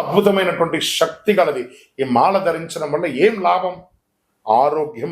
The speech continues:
బాగుంటుంది, చక్రాస్ యాక్టివేట్ అవుతుంది, నర దృష్టి అనేది పోతుంది, ఐశ్వర్యాన్ని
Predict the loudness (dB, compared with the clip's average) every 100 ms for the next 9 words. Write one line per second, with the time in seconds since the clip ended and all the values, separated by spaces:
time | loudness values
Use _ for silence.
0 | -2 -2 -4 -10 -10 -12 -16 _ _ _
1 | 0 0 2 2 2 2 0 2 0 2
2 | 2 0 -4 -4 -6 -14 -20 _ 2 4
3 | 4 2 0 2 2 2 0 2 2 2
4 | -6 -2 -4 -2 -4 -4 -8 -12 _ _
5 | 2 2 2 -2 2 0 2 0 0 -4